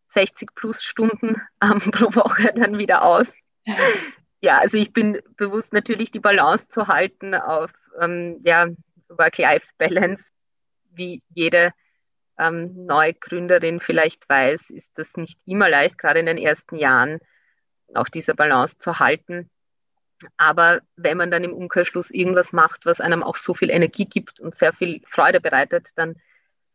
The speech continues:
Speaker 1: dann passt das schon. Also dann, dann kann man da auch schon, ja, diese Balance in der Arbeit selbst finden.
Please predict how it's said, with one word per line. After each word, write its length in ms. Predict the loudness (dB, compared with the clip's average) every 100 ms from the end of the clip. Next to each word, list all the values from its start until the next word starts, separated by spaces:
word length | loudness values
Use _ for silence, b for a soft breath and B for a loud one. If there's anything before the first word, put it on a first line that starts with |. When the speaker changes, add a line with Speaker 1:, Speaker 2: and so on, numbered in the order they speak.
| _
Speaker 1:
dann 120 | -2
passt 280 | 0 0 0
das 100 | -4
schon. 220 | -2 -4
Also 260 | -6 -10 -10
dann, 280 | -10 -12 -18 _
dann 100 | -20
kann 180 | -8 -6
man 120 | -4
da 200 | -2 0
auch 60 | -2
schon, 380 | -6 -10 -10 -12 _ _ _ _ _ _ -2
ja, 200 | 0 0 -4
diese 180 | -6 0
Balance 420 | 2 2 0 0
in 40 |
der 100 | 0
Arbeit 220 | 0 -2 -6
selbst 340 | -8 -8 _
finden. 340 | -20 -20 _